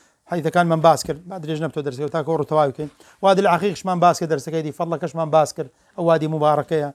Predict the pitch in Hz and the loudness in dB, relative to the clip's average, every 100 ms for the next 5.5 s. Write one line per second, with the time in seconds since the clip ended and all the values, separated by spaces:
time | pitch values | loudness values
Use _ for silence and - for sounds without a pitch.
0 | _ _ _ _ 147 160 151 151 156 156 | _ _ _ _ -10 -8 -6 -6 -6 -4
1 | 160 165 156 156 160 143 156 139 _ - | -4 0 2 2 0 0 -2 -12 _ -12
2 | 170 147 156 160 147 156 160 160 151 147 | -6 -6 -4 -4 -2 -4 -4 -2 0 2
3 | 151 143 143 131 156 - 147 - _ _ | 0 0 0 0 -6 -4 -6 -8 _ _
4 | _ _ _ - 156 139 135 - 185 185 | _ _ _ -10 -8 -6 -8 -4 -2 0
5 | 175 170 143 165 | 4 4 4 0